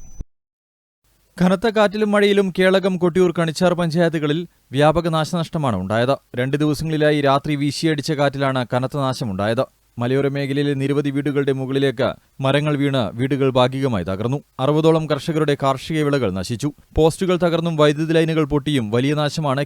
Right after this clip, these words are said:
കെ എസ് ഇ ബിക്കും ഉണ്ടായത്. കേളകം പഞ്ചായത്തിലും കൊട്ടിയൂർ പഞ്ചായത്തിലുമായി പതിനാല് വീടുകൾക്ക് മുകളിൽ മരം വീണു.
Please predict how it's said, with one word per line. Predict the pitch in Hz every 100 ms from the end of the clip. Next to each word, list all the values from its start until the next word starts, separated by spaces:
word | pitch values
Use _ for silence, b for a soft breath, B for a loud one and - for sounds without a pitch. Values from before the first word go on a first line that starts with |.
| 147
കെ |
എസ് | 143 143
ഇ | 156
ബിക്കും | 143 101
ഉണ്ടായത്. | 87 101 117 131 - _ _ -
കേളകം | 151 151 151
പഞ്ചായത്തിലും | 147 160 151 151 160
കൊട്ടിയൂർ | 147 139 151
പഞ്ചായത്തിലുമായി | 147 143 147 139 147 147 143
പതിനാല് | 131 139 151
വീടുകൾക്ക് | 147 143 143 143
മുകളിൽ | 143 131 131
മരം | 123 123 131
വീണു. | 98 110